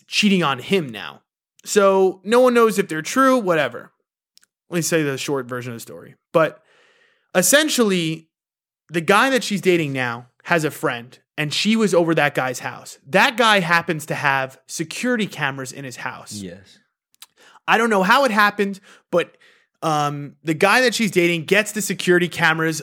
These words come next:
Speaker 1: of his friend's house where the girl was with the, you know, aff-, uh, I said affirmation,
Speaker 2: <laughs>
Speaker 1: the, the accusation of the cheating where it
Speaker 2: Yes,
Speaker 1: went down.
Speaker 2: yes.
Speaker 1: Turns out they look on the security cameras.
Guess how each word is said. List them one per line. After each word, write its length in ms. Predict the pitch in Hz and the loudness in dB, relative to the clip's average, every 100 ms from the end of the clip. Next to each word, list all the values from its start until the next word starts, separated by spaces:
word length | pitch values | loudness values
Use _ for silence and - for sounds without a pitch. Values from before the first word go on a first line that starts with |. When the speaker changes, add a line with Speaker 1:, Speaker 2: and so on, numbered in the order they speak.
| - | -2
Speaker 1:
of 140 | 156 | 0
his 160 | 160 156 | 0 0
friend's 320 | 170 170 170 | 2 2 2
house 300 | 147 139 139 | 0 0 -2
where 240 | - 143 147 | -4 -2 0
the 80 | |
girl 400 | 135 123 151 147 | -2 2 2 2
was 560 | 139 135 131 131 123 - _ - | 2 0 0 -2 -6 -18 _ -4
with 220 | 156 160 | -2 0
the, 240 | 156 135 - _ _ | -2 -2 -8 _ _
you 100 | 180 | -4
know, 220 | 123 123 _ | -4 -8 _
aff-, 300 | 165 175 - | 2 2 -2
uh, 300 | 147 147 139 - _ | -2 -2 -2 -8 _
I 100 | 135 | -12
said 160 | 127 135 | -6 -4
affirmation, 640 | 151 143 123 123 120 120 - - | -4 -4 -6 -6 -8 -12 -14 -10
Speaker 2:
<laughs> 0 | 127 127 | -6 -4
Speaker 1:
the, 320 | 175 190 185 | -2 -2 -2
the 160 | 185 | -2
accusation 640 | 190 220 220 185 196 185 185 | 2 2 2 2 2 2 0
of 100 | 160 | -2
the 80 | 143 | -4
cheating 380 | - 180 160 151 | -4 -2 0 2
where 120 | 151 | 2
it 40 | |
Speaker 2:
Yes, 80 | 147 | 2
Speaker 1:
went 160 | 143 139 | 0 -2
down. 280 | 143 117 | -2 -2
Speaker 2:
yes. 440 | 127 107 - - - _ _ _ _ _ _ _ _ _ _ _ _ _ | -4 -6 -8 -20 -20 _ _ _ _ _ _ _ _ _ _ _ _ _
Speaker 1:
Turns 380 | - 220 247 185 | 2 4 4 4
out 500 | 262 269 190 180 - _ _ _ _ _ _ _ _ _ _ | 4 4 2 0 -6 _ _ _ _ _ _ _ _ _ _
they 240 | 156 170 | -2 0
look 240 | 165 214 247 | 2 2 4
on 100 | 240 | 0
the 60 | |
security 440 | 196 185 214 233 202 | -2 -4 0 0 0
cameras. 680 | 170 151 139 139 151 - | -2 -2 -2 -6 -6 -12